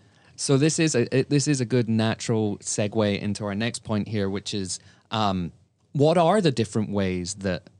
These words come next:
we can control this technique? We can control dilution.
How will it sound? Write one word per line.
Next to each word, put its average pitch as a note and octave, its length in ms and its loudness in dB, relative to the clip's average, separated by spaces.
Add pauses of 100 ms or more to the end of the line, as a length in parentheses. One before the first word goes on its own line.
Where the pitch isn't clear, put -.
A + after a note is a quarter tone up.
(440)
we A2+ 120 -4
can A#2 180 -4
control B2 640 0
this F2 220 -4
technique? E2+ 360 -8
We G#2 100 -4
can A2 160 -4
control A#2 600 -4
dilution. G2+ 920 -2